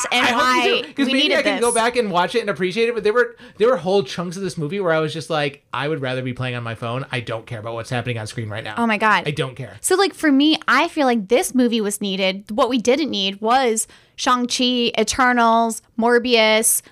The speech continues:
Speaker 2: like,
Speaker 1: I'm totally fine with all of that. I,
Speaker 2: we don't need
Speaker 1: I have
Speaker 2: any
Speaker 1: no
Speaker 2: of
Speaker 1: desire
Speaker 2: that.
Speaker 1: to see Eternals. I have no desire to see
Speaker 2: And I
Speaker 1: Morbius.
Speaker 2: feel like if they weren't overproducing all this other bullshit, this probably wouldn't
Speaker 1: Maybe.
Speaker 2: feel as, like,
Speaker 1: Well,
Speaker 2: exhausting.
Speaker 1: I'm also watching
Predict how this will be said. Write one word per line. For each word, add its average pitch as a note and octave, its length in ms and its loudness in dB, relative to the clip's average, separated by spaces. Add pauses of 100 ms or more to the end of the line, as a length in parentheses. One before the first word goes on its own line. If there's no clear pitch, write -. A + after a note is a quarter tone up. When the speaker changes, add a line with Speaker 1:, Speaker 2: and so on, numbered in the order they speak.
Speaker 2:
like, G#3+ 420 0
Speaker 1:
I'm G#3+ 140 2
totally A3+ 160 2
fine F3+ 140 0
with D#3+ 100 0
all F3 80 2
of F3+ 60 2
that. C3 100 -4 (140)
I, - 20 -4
Speaker 2:
we D4 120 0
don't E4+ 100 0
need D#4 100 2
Speaker 1:
I - 40 2
have C#4 80 0
Speaker 2:
any G#3 100 -2
Speaker 1:
no G3+ 80 0
Speaker 2:
of A#3 60 0
Speaker 1:
desire G3+ 320 0
Speaker 2:
that. F#3+ 40 -2
Speaker 1:
to F3+ 60 -8
see F#3+ 180 -4
Eternals. F3 420 -4
I F3 60 -2
have E3 120 0
no D#3 160 -2
desire D3+ 280 -2
to C#3 80 -2
see C4+ 60 4
Speaker 2:
And C#4+ 100 0
I - 140 4
Speaker 1:
Morbius. C4 260 -2
Speaker 2:
feel D#4 320 0
like B3+ 460 0 (100)
if A#3 160 0
they A#3+ 140 2
weren't A#3 480 -2
overproducing A3+ 840 -2
all G3+ 140 0
this G#3+ 120 -6
other G#3 140 -2
bullshit, G3 840 0
this B3 300 4 (100)
probably C4 500 0
wouldn't A#3 420 0
Speaker 1:
Maybe. G3 140 -2
Speaker 2:
feel B3 400 4
as, G3+ 560 2
like, F#3 380 0
Speaker 1:
Well, B3 100 0
Speaker 2:
exhausting. B3+ 460 2
Speaker 1:
I'm B3 100 2
also D4 300 2
watching D#3+ 420 2